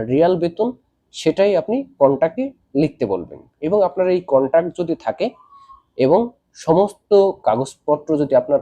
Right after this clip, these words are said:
ওকে থাকে, আপনি পাঁচ বছর বা দশ বছর পরে যখন দেশে যাবেন, তখন কিন্তু আপনি এই যে ভাতাটা, এটা সৌদি আরব থেকে আপনার কোম্পানি থেকে নিতে পারবেন। এবং শুধু তাই না, এই কিউআর প্ল্যাটফর্মেই আপনার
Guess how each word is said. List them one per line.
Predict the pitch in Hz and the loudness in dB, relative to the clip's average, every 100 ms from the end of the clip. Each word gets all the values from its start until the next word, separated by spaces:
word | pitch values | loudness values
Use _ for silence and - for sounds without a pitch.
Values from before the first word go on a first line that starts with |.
| - | 0
ওকে | 165 165 | -2 -2
থাকে, | 156 - 196 - _ _ - | -4 -4 -6 -6 _ _ 2
আপনি | 127 127 190 196 139 - _ _ - | 2 2 -2 -2 -4 -12 _ _ 2
পাঁচ | 135 131 143 | 4 4 2
বছর | 139 180 | -4 -4
বা | 170 175 131 | -2 -2 2
দশ | 135 131 | 2 2
বছর | 143 175 147 - | -2 -4 -4 0
পরে | 127 139 165 _ _ - | 2 2 0 _ _ -10
যখন | 107 127 160 131 120 | -2 -2 -2 -4 -2
দেশে | 143 190 | 0 2
যাবেন, | 165 170 233 - _ _ _ | 2 0 -2 -6 _ _ _
তখন | 120 - 165 | 0 2 -2
কিন্তু | 170 196 233 269 _ - | -2 -4 -4 -8 _ -4
আপনি | 214 - 196 247 _ _ - | -4 -2 -4 -4 _ _ -4
এই | 110 107 - _ _ _ | -4 -4 -14 _ _ _
যে | 113 120 98 | -4 -2 -2
ভাতাটা, | - 123 160 233 285 _ | -4 -2 0 0 -4 _
এটা | 117 - 196 - | -6 -2 -4 -2
সৌদি | 120 131 | -4 2
আরব | 135 139 | 0 0
থেকে | 180 175 | -6 -6
আপনার | 175 147 127 | -6 -6 -4
কোম্পানি | 113 110 120 131 | -6 -2 -2 -2
থেকে | 190 170 | -4 -4
নিতে | 139 113 | -2 -4
পারবেন। | 107 107 101 135 | -4 -6 -4 0
এবং | 175 208 - | 2 0 -2
শুধু | 202 - | -6 2
তাই | 127 120 | 4 4
না, | 190 240 _ _ _ - | 2 -2 _ _ _ 2
এই | 160 175 - | 4 2 -2
কিউআর | 147 156 196 - | 0 2 2 4
প্ল্যাটফর্মেই | 143 143 - - 175 185 214 202 | 4 4 2 0 2 2 0 2
আপনার | 160 170 | 0 0